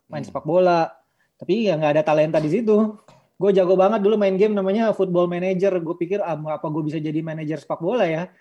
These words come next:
Speaker 1: Nggak punya talenta juga di situ. Jadi paling, paling cocok adalah kita harus cari tahu dulu apa yang kita mahir, strength zone kita apa.
Speaker 2: Hmm,
Speaker 1: Gitu.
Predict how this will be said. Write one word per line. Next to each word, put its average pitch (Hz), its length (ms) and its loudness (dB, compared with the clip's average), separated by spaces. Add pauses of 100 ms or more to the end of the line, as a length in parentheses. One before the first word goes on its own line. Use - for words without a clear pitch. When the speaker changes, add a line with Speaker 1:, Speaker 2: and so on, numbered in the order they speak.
(200)
Speaker 1:
Nggak 127 220 -10
punya 139 200 -8
talenta 143 380 -2
juga 233 200 2
di 208 100 4
situ. - 420 0 (1000)
Jadi 254 400 0 (380)
paling, 226 340 0 (120)
paling 240 320 0
cocok 233 280 -4
adalah 240 240 -2
kita 247 200 -8
harus 226 120 -4
cari 170 220 -6
tahu 160 220 -4
dulu 185 200 -2
apa 165 260 -8
yang 156 180 -8 (280)
kita 151 280 -8
mahir, 131 440 -12 (120)
strength 170 520 -6
zone 170 240 -4
kita 170 320 -4
apa. - 240 -14 (560)
Speaker 2:
Hmm, 131 320 -12
Speaker 1:
Gitu. 127 160 -12